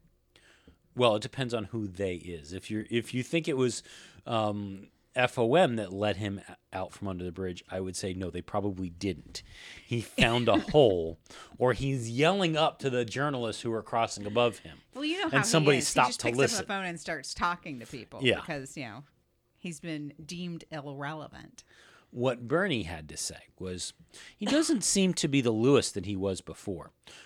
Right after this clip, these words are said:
Speaker 1: When you talk to him and see him act the way he acts, he's not the racer he was.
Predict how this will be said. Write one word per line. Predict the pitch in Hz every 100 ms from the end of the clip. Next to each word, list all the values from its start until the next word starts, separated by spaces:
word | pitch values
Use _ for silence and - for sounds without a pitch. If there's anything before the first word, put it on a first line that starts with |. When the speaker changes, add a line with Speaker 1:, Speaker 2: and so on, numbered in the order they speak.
| -
Speaker 1:
When | 123 143
you |
talk | - 196 240
to | 160
him | 143 127
and | 113
see | - 139
him | 123 123
act | 101 117 - -
the |
way | 104 101
he | 98 95
acts, | 95 - - - - _
he's | 226 233 180
not | 196 226
the | 135 104
racer | 107 110 - 85
he | 90
was. | 85 92 71 - -